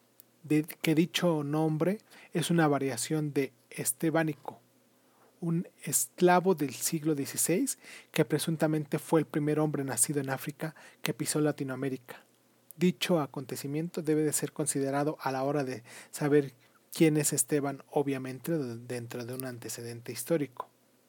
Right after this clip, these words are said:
Probablemente Esteban simplemente puede ser considerado como un dios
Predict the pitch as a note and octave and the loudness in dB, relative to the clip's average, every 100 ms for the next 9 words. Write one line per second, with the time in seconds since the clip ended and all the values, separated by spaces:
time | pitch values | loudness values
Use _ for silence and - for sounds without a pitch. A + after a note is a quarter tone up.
0 | _ _ _ _ _ - D3+ D#3+ F3+ F3 | _ _ _ _ _ -2 4 6 6 4
1 | E3+ E3 - E3 D#3+ G3 A3+ F3+ D#3+ D#3+ | 0 0 0 2 2 2 -2 -2 0 0
2 | D#3+ D#3 D#3+ D#3 D#3 - D3 D3 - C3 | 0 -2 0 2 4 2 -2 -4 -4 -4
3 | B2+ C#3+ D3 - C#3 D3 D3 D3+ D3 | -4 -4 -4 -6 -6 -4 -4 -2 -2